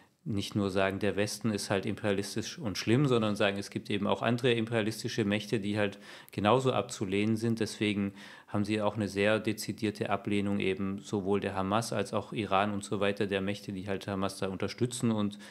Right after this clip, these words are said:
deswegen fand ich die Diskussion zumindest diskutierenswert. Nichtsdestotrotz würde ich, ähm, die...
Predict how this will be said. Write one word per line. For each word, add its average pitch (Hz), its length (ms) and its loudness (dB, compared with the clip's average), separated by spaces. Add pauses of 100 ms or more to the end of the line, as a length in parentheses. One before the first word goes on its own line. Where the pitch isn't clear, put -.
(400)
deswegen 101 460 0
fand 98 280 -4
ich - 300 -12
die 170 260 -6
Diskussion 98 720 -2 (140)
zumindest 101 420 -2
diskutierenswert. 107 880 -2 (560)
Nichtsdestotrotz 101 720 -2
würde 104 160 -2
ich, - 260 -10
ähm, 92 260 -4
die... 92 400 -4